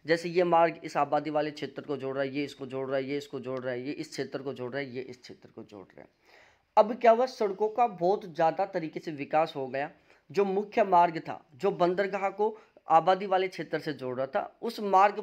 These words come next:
पर ही बहुत सारे सहायक मार्ग बन गए जो अपने निकटवर्ती दूसरे क्षेत्रों को जोड़ रहे हैं। ठीक है, तो अब ऑटोमेटिकली क्या होगा,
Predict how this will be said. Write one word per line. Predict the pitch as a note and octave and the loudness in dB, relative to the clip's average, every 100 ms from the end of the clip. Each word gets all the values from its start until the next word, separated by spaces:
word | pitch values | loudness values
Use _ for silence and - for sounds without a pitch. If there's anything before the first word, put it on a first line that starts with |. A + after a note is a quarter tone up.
| G#3 | -6
पर | G3 | -6
ही | F#3 F3+ | -6 -8
बहुत | D3 D3+ | -6 -4
सारे | D#3+ D#3 F#3 - _ | 0 0 -2 -8 _
सहायक | - F3+ E3+ G3+ G3+ | -4 0 2 0 2
मार्ग | E3 E3 D#3+ | 2 2 0
बन | D3 C#3 | -6 -4
गए | C3 G3 - - - | -4 -4 -6 -20 -20
जो | C#3+ F#3+ | 2 6
अपने | B3+ - F#3 G3 G#3+ | 6 6 -2 0 -2
निकटवर्ती | G3 F#3+ A3+ G#3+ F#3+ F#3 F#3+ | 0 0 0 -2 -4 -4 -6
दूसरे | D#3 F3 E3+ F3+ | -4 -6 -4 -8
क्षेत्रों | F3+ C3 C3 B2 | -8 -12 -10 -12
को | B2 | -10
जोड़ | A2+ G#2 G2+ | -14 -16 -18
रहे | - | -20
हैं। | - _ _ _ _ - | -20 _ _ _ _ -10
ठीक | D#3 | -8
है, | F3 - _ _ A3+ | -10 -14 _ _ 2
तो | |
अब | - G#3+ A#3 | 4 4 2
ऑटोमेटिकली | - G3 G3+ A#3 A3 A3+ A3+ A3+ | -2 -4 -2 -2 -2 -6 -8 -6
क्या | A3 G#3 | 0 0
होगा, | G3 G3+ G3 | 2 -2 0